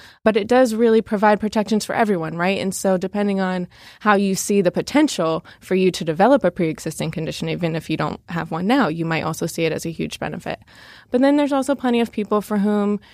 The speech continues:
premiums have risen drastically. Deductibles are unaffordable. And so while they might have, you know, quote unquote insurance, they still don't really have access to care 'cause they can't afford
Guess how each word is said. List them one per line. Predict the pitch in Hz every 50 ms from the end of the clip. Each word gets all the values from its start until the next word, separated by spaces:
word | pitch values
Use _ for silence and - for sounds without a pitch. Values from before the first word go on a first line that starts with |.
| - - - _
premiums | - - 240 220 233 226 226 226 -
have | 233 226 208 220
risen | 226 226 220 233 226
drastically. | 220 226 240 247 - - - 185 180 - - 151 156 156 - 175 - - - - _ -
Deductibles | 220 196 226 233 226 - 226 214 214 208 202 190 - -
are | 196 190
unaffordable. | - 202 196 202 190 - - 220 220 220 214 170 165 165 165 165
And | 170 175 -
so | - 196 180 180
while | 180 180 180
they | 185 185
might | 185 185 185 180 196
have, | 185 180 180 170 165 - - - -
you | - 196
know, | 185 175
quote | - - - 190 190
unquote | 185 170 - 190 175 -
insurance, | - 170 180 - - - - 262 247 208 185 180 170 - -
they | 180 175
still | - - 226 226
don't | 208 180 170
really | 170 165 170
have | 175 170 - -
access | - 165 - - 170 165 -
to | - 190
care | - - 220 208 208
'cause | 196 - 196 -
they | 208
can't | - - 220 202 196
afford | - - - 185 180 170 165 165 156